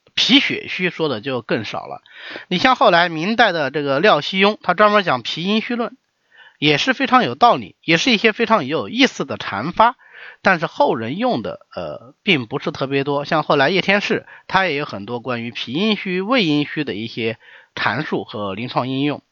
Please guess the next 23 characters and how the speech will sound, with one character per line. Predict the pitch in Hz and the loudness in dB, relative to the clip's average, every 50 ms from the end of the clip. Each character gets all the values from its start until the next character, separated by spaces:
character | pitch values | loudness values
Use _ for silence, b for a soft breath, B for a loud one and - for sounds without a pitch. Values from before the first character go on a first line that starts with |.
| _ - | _ -8
也 | - 120 113 104 95 92 | -6 -6 -4 -4 -6 -8
很 | - - - 165 196 | -6 0 0 2 2
有 | 180 123 92 85 80 - _ _ _ _ _ | 0 -2 -6 -8 -12 -18 _ _ _ _ _
意 | - 247 262 - | 2 4 6 6
思。 | - - - - - | 4 2 -10 -8 -2
但 | - 180 151 | 0 0 0
是 | 139 135 120 B B B B B | 0 -2 -8 B B B B B
我 | B 135 | B -2
们 | 123 135 165 160 | 0 0 0 0
今 | - 277 254 | 0 0 2
天 | 214 254 240 | 2 2 0
讲 | 185 151 127 131 | 0 -4 -4 -4
基 | 143 - - 311 339 | -6 -6 -2 -2 0
本 | - - 107 | 0 -2 -6
病 | 101 139 120 110 | -6 -6 -6 -6
机 | 101 120 117 | -6 -6 -4
呢， | 113 110 110 b b b b b b b | -4 -4 -4 b b b b b b b
就 | - 147 123 104 90 | -2 -2 -2 -2 -4
不 | - - 151 131 | -6 -6 -8 -6
讲 | 123 107 85 85 | -6 -6 -10 -8
脾 | - - - 131 | -12 -10 -8 -6
阴 | 123 120 120 123 | -6 -4 -4 -6
虚 | - - 120 110 | -6 -6 -8 -8